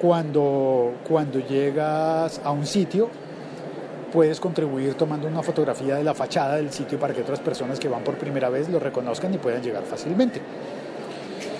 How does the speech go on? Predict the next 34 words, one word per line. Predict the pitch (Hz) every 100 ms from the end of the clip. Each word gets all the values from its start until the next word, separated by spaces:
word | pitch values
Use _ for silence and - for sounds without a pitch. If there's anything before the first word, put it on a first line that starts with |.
| - -
Em, | 143 135 135 131 - - 147 -
Andrés | 135 135 143
Lombana | 156 156 151 151
dice, | 147 139
"Así | 107 -
pasa | 180 175
con | 180
la | 170
voz | 151 135
de | 151 160 156 147
César | 151 170 147 156
Luna, | 160 147 120
es | 110
imposible | 156 156 151 151 151
no |
asociarla | 139 156 - 160 139 143
con | 156 143
Avianca". | 123 123 135 127 101 - - - - - -
Es | 165
cierto, | - 233 220 139 123
por | 139 131
ejemplo, | 175 180 190 - - - -
em, | 151 139 135 131 - - - - -
Fabio | 170 165 165 180
Arciniegas, | 175 143 160 156 156 170 156
el | 147
locutor | 135 127 139 139
que | 160 156
trabaja | 156 139 131 131 143 143
actualmente | 143 - 165 151 147 151
para | 147 131
el | 127
canal | 120 120 127
Caracol, | 156 139 127 151 156